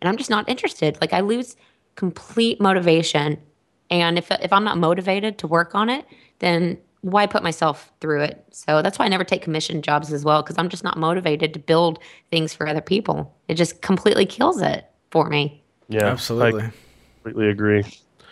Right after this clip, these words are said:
Speaker 2: Uh, do we wanna go right into questions, or I had one more topic to talk about? We're at, what, about thirty-seven minutes?
Speaker 3: Uh, go ahead and throw your topic in real quick.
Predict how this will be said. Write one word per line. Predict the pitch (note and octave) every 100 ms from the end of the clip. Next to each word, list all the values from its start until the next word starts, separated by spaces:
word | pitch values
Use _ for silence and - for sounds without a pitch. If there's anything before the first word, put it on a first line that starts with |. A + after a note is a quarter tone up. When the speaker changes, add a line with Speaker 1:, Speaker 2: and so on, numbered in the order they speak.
| - - - -
Speaker 2:
Uh, | C#3
do | C#3
we | D#3+
wanna | F3+ G#3+
go | G3+
right | E3+ F#3
into | F3+
questions, | - F3 - G3+ G3
or | D3+
I | C#3
had | C#3+
one | C#3 D3
more | D3 C#3+
topic | - C3 B2+ A#2
to |
talk | B2 G#2+
about? | A2+ G#2+
We're | A2
at, | A2
what, | A2
about | G2+ G2+ G2
thirty-seven | A#2+ A#2 - B2+ B2
minutes? | C#3 D3+ - - _ - - - - _
Speaker 3:
Uh, | F3+ G#3 G3+
go | F#3+
ahead | G3 D#3+
and |
throw | C3
your | A2+
topic | G2 G2 - F#2+
in | F#2
real | F#2
quick. | - F#2+